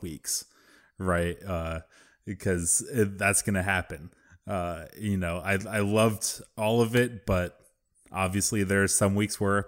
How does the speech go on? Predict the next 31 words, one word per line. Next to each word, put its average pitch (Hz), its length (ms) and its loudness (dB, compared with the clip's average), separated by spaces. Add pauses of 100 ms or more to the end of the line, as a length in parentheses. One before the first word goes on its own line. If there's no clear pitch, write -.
maybe 98 260 0
I 98 60 4
wasn't 87 360 0
loving 80 260 -8
it 82 180 -12
just - 180 -8
because, 90 360 0
uh, 85 200 -4
it 90 80 -6
was 85 140 -6
my 85 180 0
own 85 160 -2
mental 85 360 -6
hurdles 73 360 -12
to, - 240 -12 (640)
to 95 120 -4
get 85 220 -8
past. - 360 -8
But 98 120 -4
yeah, 87 320 2
it's, - 440 0 (400)
it 123 100 6
is 131 160 8
important. 104 420 4
I 85 40 -2
mean, 85 180 -2
you 82 100 -2
just - 220 -10
bringing 82 240 -2
up 80 240 -4
the, 82 240 -4